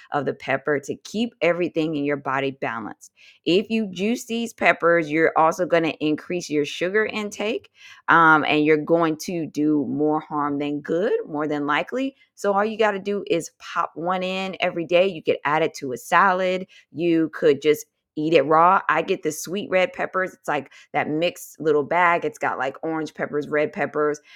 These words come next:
and yellow peppers. And I eat one of those, um, every day.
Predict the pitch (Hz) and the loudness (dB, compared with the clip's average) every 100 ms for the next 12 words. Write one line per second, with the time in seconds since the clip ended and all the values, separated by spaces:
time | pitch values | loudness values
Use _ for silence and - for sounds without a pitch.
0 | - - 131 131 160 156 160 156 165 165 | -14 -8 -4 2 2 2 0 0 2 2
1 | 165 _ - 151 160 202 - 220 220 - | 0 _ -8 0 0 0 -2 -4 -4 -6
2 | - 156 165 185 190 175 170 170 170 175 | -8 -2 0 0 2 4 6 4 0 -6
3 | - 151 147 139 - _ 147 156 156 208 | -4 0 0 0 -4 _ 0 0 0 2
4 | 190 151 156 | 4 4 0